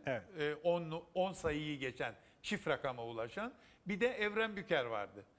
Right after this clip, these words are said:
Speaker 2: E, Engin Atsür malum, e, sakatlığı dolayısıyla çocuk olayın dışında kaldı. Evren Bükeri de koç nedense,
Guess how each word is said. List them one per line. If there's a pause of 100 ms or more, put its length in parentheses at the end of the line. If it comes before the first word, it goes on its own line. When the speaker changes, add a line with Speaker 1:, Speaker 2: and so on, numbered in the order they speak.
(240)
Speaker 2:
E,
Engin
Atsür
malum, (180)
e,
sakatlığı
dolayısıyla
çocuk (400)
olayın
dışında
kaldı. (260)
Evren
Bükeri
de
koç
nedense,